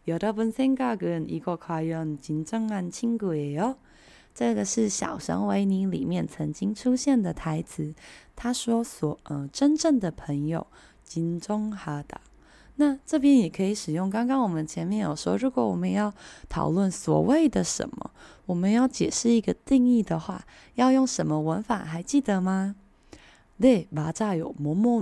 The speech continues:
란, 뭐뭐이란. 그래서这边也可以换成진정한 친구란。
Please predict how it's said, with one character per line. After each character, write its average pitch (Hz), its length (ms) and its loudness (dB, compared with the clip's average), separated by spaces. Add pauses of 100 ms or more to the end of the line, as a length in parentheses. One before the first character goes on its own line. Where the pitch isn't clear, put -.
란, 156 340 -4 (100)
뭐 151 160 -2
뭐 180 300 -4
이 254 160 2
란. 208 160 -2 (360)
그 202 120 -2
래 196 80 0
서 165 240 -4
这 - 160 0
边 302 160 4
也 220 100 4
可 233 140 -2
以 214 100 2
换 226 260 -2
成 170 300 -6 (460)
진 190 280 0
정 254 320 2
한 254 280 0
친 254 360 2
구 165 240 -4
란。 208 340 -2